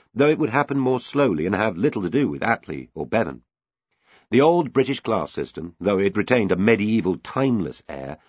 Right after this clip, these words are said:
much exploited by novelists, depended in practical terms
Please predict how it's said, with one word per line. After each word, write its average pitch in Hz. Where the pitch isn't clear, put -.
much 175
exploited 135
by 82
novelists, 92
depended 165
in 120
practical 156
terms 71